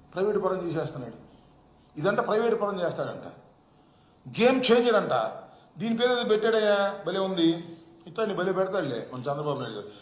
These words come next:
తెలుగు తల్లి జలహారతి అంట. తెలుగు తల్లి జలహారతి కాదు ఇది. ఇక ఆయన సొంత మనుషులకి హారతే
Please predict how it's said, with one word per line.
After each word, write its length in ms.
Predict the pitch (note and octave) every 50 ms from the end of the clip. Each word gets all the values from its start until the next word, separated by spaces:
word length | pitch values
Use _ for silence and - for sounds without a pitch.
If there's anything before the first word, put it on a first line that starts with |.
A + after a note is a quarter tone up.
| - - _ _ -
తెలుగు 340 | A#3 A#3+ D#4 D#4 E4 -
తల్లి 320 | - C#4 C#4 C#4 C#4 C#4+ C#4
జలహారతి 800 | G#3 A3+ A#3+ D4 C#4 A3+ C4 C4+ C4 B3 A#3 G3+ - A3 A3+ A#3
అంట. 180 | G#3+ F#3+ D3 B2+ A2+ - - - - - - - _ _ _ _ _ _ _ _ _ _ _ _ _ -
తెలుగు 280 | D3+ E3 G#3 G#3 G#3
తల్లి 220 | G#3 G#3+ G#3+ G#3+ G#3
జలహారతి 500 | G3 G3+ G3+ G3+ F#3 F#3+ G3 F#3+ F#3+ F#3+
కాదు 220 | F3 F3 F#3+ F#3
ఇది. 280 | D#3 C3 G#2 F#2 F2+ - - - - - _ _ _ _ - _ _ _ _ _ -
ఇక 180 | E3 E3 F3 F#3+
ఆయన 320 | G3 F#3 F3 F3 F3+ F3
సొంత 320 | D#3+ - E3+ F3+ G3 F#3+ A#3
మనుషులకి 420 | A3 A3 A3 G#3+ F3+ A3 G#3 G3+
హారతే 680 | F3 F#3 G3 G#3 A3 G#3+ A3+ A#3 A3 F#3 D3 - -